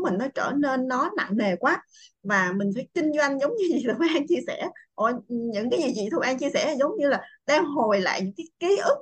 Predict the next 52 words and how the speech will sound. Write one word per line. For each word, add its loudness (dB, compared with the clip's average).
của -2
bản 0
thân 2
mình, 0
là -4
mình 0
cứ -12
giống 2
như -6
một -6
cái -4
trái, 2
trái 2
banh, 2
mình -4
cứ -6
lăn, 2
lăn, 0
lăn -6
theo -4
cuộc -6
đời, 0
rồi -4
mình -4
cứ -12
phải -4
cố 6
gắng 0
nỗ 0
lực -2
để -6
phải -6
hơn 0
người -6
này, -6
hơn -6
người -6
nọ, -6
hơn -4
người -2
kia, 0
trong -2
khi -2
rõ 0
ràng 0
mình 2
chỉ -2
cần -2
tạo -4
lập -4
giá -2
trị -2